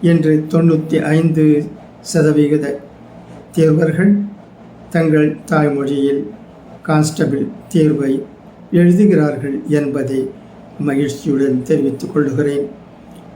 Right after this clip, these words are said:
இது வரும் நாட்களில் இந்திய மொழிகளின் எதிர்காலம் எவ்வளவு பிரகாசமாக இருக்கிறது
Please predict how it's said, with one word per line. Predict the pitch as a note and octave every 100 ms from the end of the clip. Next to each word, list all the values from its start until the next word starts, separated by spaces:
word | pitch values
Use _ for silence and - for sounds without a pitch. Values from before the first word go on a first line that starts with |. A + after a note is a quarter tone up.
| -
இது | E3+ D#3
வரும் | D3+ D#3 E3+ G3 - - -
நாட்களில் | D3 C#3+ C3 D3 D3 C#3+ - -
இந்திய | D#3 D#3 D#3 D3 C#3+ - - - - - -
மொழிகளின் | D#3 C#3+ C#3 C3+ C3+ C3+ B2+ G2+ - - - -
எதிர்காலம் | D3+ D3+ D#3+ D#3 E3 D#3 D#3+ - -
எவ்வளவு | D#3 D#3 F3+ G#3
பிரகாசமாக | G#3 F3 D3 D3+ - C#3+ C#3+ C#3 C3+
இருக்கிறது | C3+ B2+ - C3+ C3